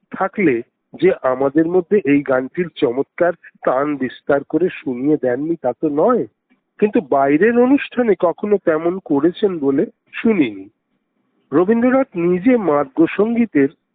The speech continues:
কোনো বুজুর্গ ছিলেন না, সম্ভবত সেই কারণেই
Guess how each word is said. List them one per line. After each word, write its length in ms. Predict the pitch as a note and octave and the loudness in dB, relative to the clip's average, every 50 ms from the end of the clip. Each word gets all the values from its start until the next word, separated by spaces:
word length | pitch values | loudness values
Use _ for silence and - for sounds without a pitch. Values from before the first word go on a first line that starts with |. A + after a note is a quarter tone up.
| _ _ | _ _
কোনো 200 | - F3+ F#3+ G#3+ A#3 A3+ F3 _ | -2 0 2 2 0 0 -4 _
বুজুর্গ 400 | C3 D3 D#3 D#3+ G#3+ A3+ - - _ | -2 -2 0 2 2 0 0 -2 _
ছিলেন 380 | _ - - D3+ C3 A#2 A2 A2 | _ -8 -6 -4 -2 -2 -4 -4
না, 200 | G#2+ G#2+ G#2+ G#2 G2+ _ _ _ _ _ _ _ _ _ _ _ | -6 -14 -14 -14 -16 _ _ _ _ _ _ _ _ _ _ _
সম্ভবত 500 | - - D3 D#3 D#3+ F3 G3 A3 A3 _ B3 | -4 -4 -4 0 0 0 0 0 0 _ -2
সেই 320 | G#3+ - - D3 C3 B2+ | -4 -2 -2 -2 -2 -2
কারণেই 520 | B2 - C3 B2+ C#3+ F3+ A3 A3 D#3+ A#2+ | -2 -2 -2 2 2 2 0 0 -2 -2